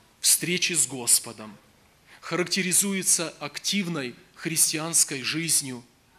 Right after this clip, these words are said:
служением для славы Господа, исполнением нашего предназначения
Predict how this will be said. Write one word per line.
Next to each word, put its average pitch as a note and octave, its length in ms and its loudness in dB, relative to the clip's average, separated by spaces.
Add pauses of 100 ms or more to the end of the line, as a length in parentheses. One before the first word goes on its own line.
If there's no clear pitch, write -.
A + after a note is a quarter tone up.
(180)
служением F#3+ 800 4
для D3+ 160 -4
славы C#3 420 2
Господа, B2 640 -4 (640)
исполнением G3 800 4
нашего F#3 380 2
предназначения D#3 1200 -2